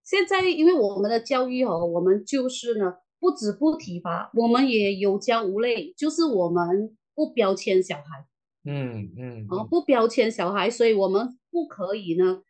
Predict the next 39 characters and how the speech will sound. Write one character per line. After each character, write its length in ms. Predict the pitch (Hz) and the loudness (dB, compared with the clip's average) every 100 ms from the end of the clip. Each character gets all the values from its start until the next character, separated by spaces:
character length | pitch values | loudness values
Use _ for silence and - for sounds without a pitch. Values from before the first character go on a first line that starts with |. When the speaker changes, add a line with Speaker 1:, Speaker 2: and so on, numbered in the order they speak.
| _ - | _ -4
Speaker 1:
就 200 | 269 262 | -2 -2
是 380 | - 262 233 196 | -2 2 2 0
公 280 | - 226 233 | 0 0 0
开 360 | 226 - 202 196 | -6 -6 -4 -4
的， 400 | 202 208 185 - _ _ _ _ _ _ - | -2 -2 -4 -8 _ _ _ _ _ _ -2
嗯， 320 | 196 175 165 | 2 2 0
就 220 | 170 269 | 0 -2
是 300 | 269 - 254 | -2 -4 -2
呢， 260 | 220 196 190 _ _ _ | -2 -2 -6 _ _ _
Speaker 2:
羞 220 | - 170 | 2 4
辱 120 | 160 123 | 4 0
他 140 | 120 | -4
们。 100 | 110 104 _ | -6 -8 _
Speaker 1:
处 140 | - 220 | -6 -2
罚 160 | 226 233 | 0 2
学 220 | 247 240 | 6 6
生 400 | 254 240 240 262 | 6 2 2 0
或 120 | 285 | -2
者 160 | 269 180 | -2 -4
羞 320 | - 247 233 | -4 -6 -2
辱 120 | 180 175 | -2 -2
学 180 | 180 | -4
生 160 | 185 190 | -4 -4
啊， 160 | 196 190 | -6 -8
这 140 | 320 | -8
个 200 | 302 359 | -2 0
羞 260 | 339 269 226 | 0 0 0
辱 120 | 175 | 0
学 180 | 170 202 | -2 -2
生 200 | 202 190 | -2 -2
肯 260 | 196 156 | -2 -4
定 220 | 226 214 | -4 -6
是 240 | 214 220 208 | -6 -8 -2
不 120 | 240 | 0
能 180 | 190 151 | 0 -2
的。 80 | 147 _ _ _ _ - | -6 _ _ _ _ -16
Speaker 2:
是。 280 | - 135 110 | -6 -4 4
Speaker 1:
所 140 | 262 | 4
以， 380 | 262 220 208 | 4 0 -2